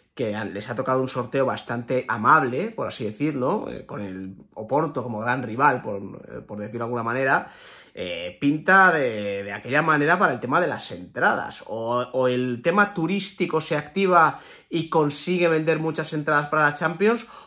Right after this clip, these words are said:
o cuidado porque partidos tan poco atractivos no van a atraer a demasiada gente. Y lo peor no es eso, lo peor es el rechazo social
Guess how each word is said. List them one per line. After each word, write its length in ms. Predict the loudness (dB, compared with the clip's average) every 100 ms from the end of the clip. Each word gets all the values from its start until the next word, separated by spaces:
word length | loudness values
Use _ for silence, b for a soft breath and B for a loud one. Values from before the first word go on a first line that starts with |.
| B
o 180 | 0 2
cuidado 380 | 4 4 6 4
porque 180 | 0 0
partidos 480 | -2 2 0 2
tan 240 | 2 2 4
poco 240 | 0 4
atractivos 720 | 2 2 -2 -2 0 0 -2 B B B
no 300 | 0 4 6
van 220 | 6 6
a 60 | 2
atraer 500 | 2 0 0 -2 -10 b b 2
a 120 | 2
demasiada 600 | 4 0 0 0 2 2
gente. 380 | 0 -4 -4 -4
Y 100 | 0
lo 120 | 2
peor 160 | 4 4
no 100 | 2
es 160 | 0 -2
eso, 420 | -2 -6 -10 -12 -4
lo 180 | -2 2
peor 200 | 4 4
es 160 | 2
el 140 | 0 0
rechazo 520 | -2 -2 -4 0 -4
social 840 | 0 -2 -2 -4 2 4 2 -2